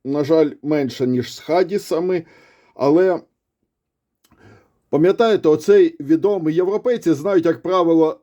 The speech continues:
два Коани. Ми у-, тут знаємо більше. Перший Коан, ви знаєте, це в-, був популярний в шістдесяті, сімдесяті роки серед наївних американців і в неправильному перекладі. Каже, от,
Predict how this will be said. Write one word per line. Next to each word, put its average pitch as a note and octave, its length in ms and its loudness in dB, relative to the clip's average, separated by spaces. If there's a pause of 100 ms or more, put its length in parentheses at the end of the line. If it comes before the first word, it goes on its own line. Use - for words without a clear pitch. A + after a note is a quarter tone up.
(160)
два D3+ 400 -2
Коани. G#2+ 640 -4
Ми A3 200 0
у-, F3+ 140 2 (300)
тут F#3 160 4
знаємо D3+ 460 0
більше. G2+ 600 -6 (480)
Перший G3 340 2
Коан, F3 300 2
ви D#3 120 0
знаєте, D3 360 -2
це C#3 340 -2
в-, A#2+ 200 -10 (460)
був D#3 260 4
популярний C#3 580 -2
в A#2+ 40 -6
шістдесяті, B2+ 720 -4
сімдесяті B2 720 0
роки B2 300 0
серед B2 320 0
наївних B2 600 0 (1300)
американців D#3+ 840 2
і D#3+ 60 4
в D3 80 -6
неправильному C#3+ 800 0
перекладі. D#3+ 640 0
Каже, D3 340 0
от, D3+ 320 0